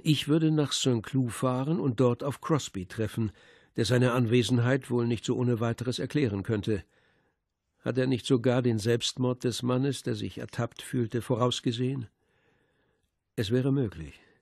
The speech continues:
Es ist sogar wahrscheinlich. Aber das genügt ihm nicht. Er berauscht sich mehr und mehr an seiner Macht. Und weil ich spüre, dass er sich selbst nicht mehr in der Gewalt hat, hefte ich mich an seine Fersen.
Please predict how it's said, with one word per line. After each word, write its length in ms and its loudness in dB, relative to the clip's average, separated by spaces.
Es 160 -2
ist 140 -4
sogar 260 0
wahrscheinlich. 680 -4
Aber 180 0
das 180 0
genügt 360 2
ihm 140 -8
nicht. 340 -12
Er 80 -2
berauscht 520 2
sich 280 -2
mehr 260 4
und 180 0
mehr 320 0
an 140 -6
seiner 300 -2
Macht. 420 -6
Und 160 -4
weil 160 4
ich 140 -2
spüre, 480 2
dass 180 0
er 80 2
sich 200 -2
selbst 340 2
nicht 200 -2
mehr 120 0
in 80 -2
der 80 0
Gewalt 460 -2
hat, 300 -6
hefte 320 -2
ich 220 -6
mich 180 -4
an 80 0
seine 240 0
Fersen. 560 -6